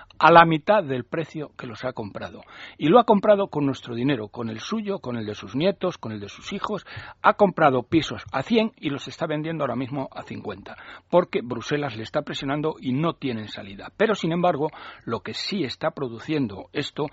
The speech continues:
es una saturación del mercado tre-, terrible y es lo que está conduciendo precisamente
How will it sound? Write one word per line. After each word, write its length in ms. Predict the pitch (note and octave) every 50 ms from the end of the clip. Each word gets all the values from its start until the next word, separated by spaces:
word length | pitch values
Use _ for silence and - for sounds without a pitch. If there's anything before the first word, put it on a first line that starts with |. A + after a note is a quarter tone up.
| - - - - -
es 260 | - C#3 C3+ - - _ -
una 220 | - B2+ C#3 D3 B2+
saturación 720 | - - C3 C3 B2+ B2+ A#2+ A#2+ A2+ - D3+ D#3 D3+ C3
del 160 | A2 G#2 G2+
mercado 540 | G2+ G2 - - C#3 C#3+ B2+ G#2 F#2 - _ _ _ - - _ _ _ _ _ _ _ _ _ _ -
tre-, 280 | - G#2+ G#2 G#2 G#2
terrible 520 | - - A#2 A#2 D3+ G3+ F#3 E3+ E3 F#3 G3 - - - - - - -
y 260 | D#3 D#3+ F#3+ - _ _
es 300 | - C#3+ C#3+ - - - _ _ -
lo 240 | - D3 D#3 F3 -
que 140 | - C#3
está 280 | A#2 - - - D3+ C#3+
conduciendo 640 | - - E3+ E3 B2+ A2+ - - B2 B2 B2 B2+ B2 B2
precisamente 800 | - A2 G#2+ - C3 - - A#2 A2+ A#2+ A#2+ A2+ - B2 B2